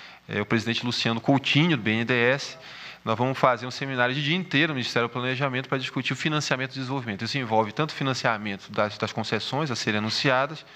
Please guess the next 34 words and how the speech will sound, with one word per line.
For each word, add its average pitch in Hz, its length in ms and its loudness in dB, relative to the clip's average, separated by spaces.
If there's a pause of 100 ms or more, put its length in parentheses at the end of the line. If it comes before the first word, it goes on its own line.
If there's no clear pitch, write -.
(480)
quanto 127 840 2
questões 123 600 -2
mais 117 320 2
amplas, - 420 0
né, 120 180 0
que, 120 640 0 (300)
é, 107 320 -2 (160)
que - 100 -2
serão 110 340 4
tema 127 540 2 (400)
da 110 100 6
Conferência 113 560 0
de 113 60 2
Addis 113 260 0
Abeba 107 420 0
de 101 80 -8
Financiamento 110 420 -2
de 107 80 -2
Desenvolvimento. 110 800 -2 (720)
É, 120 600 4
e 135 120 4
estamos 175 400 2
conversando 160 680 0
com 165 160 -4
bancos 120 380 0
multilaterais, 147 760 2
como 117 200 -8
o - 20 -6
bid, 143 500 0 (100)
né, 139 140 -4
com 117 220 -2
o - 20 -2
Banco 107 300 -2
Mundial, 143 640 2